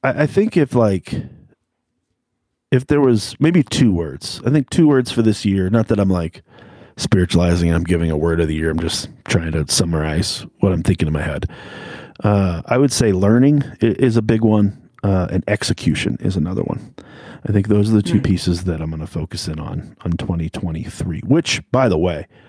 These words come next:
Speaker 1: twenty twenty-three, holy crap. How are we in twenty twenty-three?
Speaker 2: Yeah.
Speaker 1: I
Speaker 2: We're
Speaker 1: feel like
Speaker 2: here,
Speaker 1: it was
Speaker 2: dude.
Speaker 1: twenty twenty just, like, a couple days ago.
Speaker 2: Yeah.
Speaker 1: My goodness.
Speaker 2: Yeah.
Speaker 1: Uh,
Speaker 2: Mm-hmm.
Speaker 1: that means
Speaker 2: Dude.
Speaker 1: twenty twenty-three, not that I probably should be sharing this on the internet. I don't know if this is bad,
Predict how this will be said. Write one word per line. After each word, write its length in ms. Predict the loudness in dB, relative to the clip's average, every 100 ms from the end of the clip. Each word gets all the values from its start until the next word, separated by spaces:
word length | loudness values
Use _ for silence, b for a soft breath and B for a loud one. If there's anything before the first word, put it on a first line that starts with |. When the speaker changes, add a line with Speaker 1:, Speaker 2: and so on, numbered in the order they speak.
| b b b
Speaker 1:
twenty 320 | 0 2 2
twenty-three, 640 | 2 2 2 2 2 4 2
holy 600 | 0 2 4 4 0 -8 _
crap. 560 | -12 -2 0 2 0 -2 b b -2
How 160 | 2
are 40 | 4
we 160 | 4
in 80 | 4
twenty 280 | 2 2 2
twenty-three? 560 | 2 -2 -4 -6 -8 B
Speaker 2:
Yeah. 60 | B B -4
Speaker 1:
I 120 | 0
Speaker 2:
We're 60 | 4
Speaker 1:
feel 80 | 4
like 60 |
Speaker 2:
here, 60 | 4
Speaker 1:
it 20 |
was 80 | 4
Speaker 2:
dude. 140 | 4 2
Speaker 1:
twenty 180 | 2 2
twenty 400 | 2 2 0 0
just, 240 | -4 0
like, 200 | 0 0 0
a 80 | 0
couple 240 | 0 0
days 260 | 2 2 2
ago. 320 | -2 -8 -14 _ B B B B B B
Speaker 2:
Yeah. 140 | -2 2
Speaker 1:
My 220 | 2 0 -2
goodness. 320 | 0 0 -2 -4 -4 -8 -18 _ _ _
Speaker 2:
Yeah. 60 | -2
Speaker 1:
Uh, 40 | 0
Speaker 2:
Mm-hmm. 340 | 0 0 0 -2
Speaker 1:
that 160 | 2
means 140 | 4 6
Speaker 2:
Dude. 120 | 4
Speaker 1:
twenty 160 | 4 2
twenty-three, 480 | 2 2 4 4 4
not 200 | 2 2
that 100 | 0
I 80 |
probably 320 | 2 2 2 2
should 140 | 0
be 80 | 0
sharing 320 | 2 2 2
this 120 | 2
on 140 | 0 -2
the 140 | -4
internet. 380 | -2 0 -2 -4
I 80 | -6
don't 160 | -4 -4
know 300 | -2 -2 -4
if 100 | -6
this 260 | -6 -6 -8
is 80 |
bad, 320 | -8 -8 -8